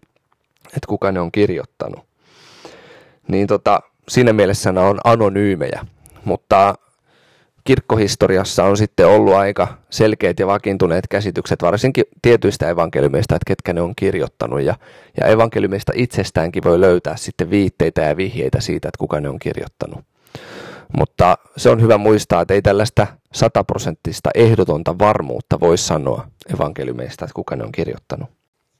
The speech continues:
Yleensä kun joku kuuluisa henkilö kuolee, niin hänen kuolemastaan kirjoitetaan tyypi-, tyypillisesti kolmenlaisia kirjoituksia.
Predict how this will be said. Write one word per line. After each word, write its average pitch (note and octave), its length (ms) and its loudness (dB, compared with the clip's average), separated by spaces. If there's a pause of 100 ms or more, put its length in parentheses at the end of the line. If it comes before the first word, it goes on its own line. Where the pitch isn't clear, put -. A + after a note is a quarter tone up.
(1500)
Yleensä C#3+ 420 2
kun G2+ 120 6
joku G#2 440 4
kuuluisa G#2 540 2
henkilö G#2 540 0
kuolee, G2 440 4 (260)
niin G2+ 180 -6
hänen G2+ 200 -2
kuolemastaan F#2 760 0 (540)
kirjoitetaan G2+ 640 0
tyypi-, G#2 400 0 (160)
tyypillisesti G2+ 720 -2
kolmenlaisia F#2 720 0
kirjoituksia. - 680 -4